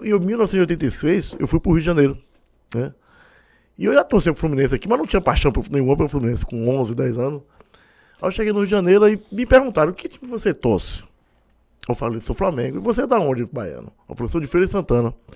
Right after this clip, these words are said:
Aí eu lembro como hoje, eu era criança, a pessoa falou bem assim,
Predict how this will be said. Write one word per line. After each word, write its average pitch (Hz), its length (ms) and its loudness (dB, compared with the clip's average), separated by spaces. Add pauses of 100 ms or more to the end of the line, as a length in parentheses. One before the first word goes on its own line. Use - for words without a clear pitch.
(320)
Aí 156 80 4
eu 190 60 6
lembro 208 180 4
como 254 220 -4
hoje, 185 160 4
eu - 20 2
era 190 140 0
criança, 190 400 0 (260)
a 151 60 2
pessoa 151 260 0
falou 156 160 2
bem 160 140 2
assim, 123 280 -4